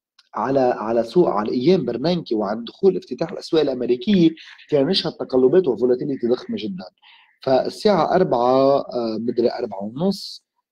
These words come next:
كان عندي خبر على سايبرس أو قبرص إنه هي باعت ذهبياتها، باعت، آه، احتياط الذهب من عندها، وحصل هذا الاختراق. تم اختراق خط دعم رئيسي على أسعار الذهب اللي هو عنده أكثر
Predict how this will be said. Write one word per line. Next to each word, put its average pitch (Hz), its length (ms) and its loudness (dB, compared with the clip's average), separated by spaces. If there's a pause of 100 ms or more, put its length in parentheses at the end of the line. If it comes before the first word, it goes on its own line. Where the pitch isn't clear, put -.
كان 147 180 -2
عندي 143 280 -2
خبر 135 300 0
على 110 240 0
سايبرس 156 580 -2
أو 190 240 2
قبرص 151 360 -2
إنه 120 200 -6
هي 147 140 -2
باعت 123 260 0
ذهبياتها، 110 680 2 (520)
باعت، 143 500 2
آه، 110 280 -4
احتياط 135 500 2
الذهب 110 420 -6
من 104 80 -6
عندها، 101 360 -4 (480)
وحصل 131 540 2
هذا 143 180 0
الاختراق. 113 600 -4 (680)
تم 196 140 4
اختراق 165 920 2
خط 160 160 0
دعم 135 440 0
رئيسي 139 380 -4
على 113 180 -4
أسعار 127 320 -4
الذهب 135 420 0 (380)
اللي 131 120 0
هو 165 160 6
عنده 143 380 0
أكثر 131 500 -2